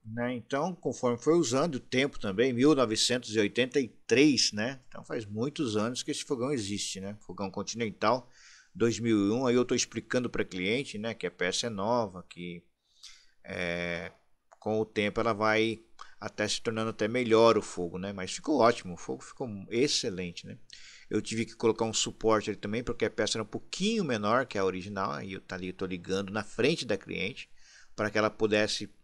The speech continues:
que ela possa ver como que ficou o forno, né? Porque a preocupação maior da cliente era o forno, né? Não, nem tanto a parte de cima,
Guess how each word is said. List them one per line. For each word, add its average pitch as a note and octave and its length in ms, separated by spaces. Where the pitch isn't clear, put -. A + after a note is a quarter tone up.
que - 80
ela G2 100
possa - 380
ver G2 300
como A2+ 240
que - 100
ficou A2 300
o G#2+ 60
forno, F#2 440
né? F2 200
Porque A#2+ 180
a C#3+ 40
preocupação F#3 580
maior E3 360
da C#3+ 120
cliente B2+ 680
era C3+ 140
o - 20
forno, C#3+ 560
né? F2+ 120
Não, D3 320
nem G#3+ 160
tanto G3 300
a A#3 60
parte E3+ 220
de F3+ 100
cima, A#2 480